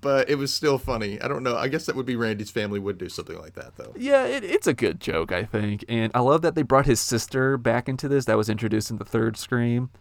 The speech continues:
Speaker 2: Uh, she,
Speaker 1: Yes,
Speaker 2: she,
Speaker 1: I
Speaker 2: she's
Speaker 1: thought Heather, uh, Matarazzo.
Speaker 2: Yes, I,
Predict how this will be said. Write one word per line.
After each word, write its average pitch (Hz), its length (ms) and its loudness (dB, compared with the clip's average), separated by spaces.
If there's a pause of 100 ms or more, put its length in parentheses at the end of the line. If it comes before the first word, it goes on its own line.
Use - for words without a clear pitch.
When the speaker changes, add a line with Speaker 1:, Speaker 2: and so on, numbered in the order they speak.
(320)
Speaker 2:
Uh, - 20 -10
she, 104 140 -2
Speaker 1:
Yes, 90 240 -2
Speaker 2:
she, 117 120 -2
Speaker 1:
I 107 100 -4
Speaker 2:
she's 110 200 0
Speaker 1:
thought - 80 -16 (380)
Heather, 104 380 -4 (100)
uh, 101 100 -6
Matarazzo. 107 640 -2 (360)
Speaker 2:
Yes, 110 460 0
I, 110 420 0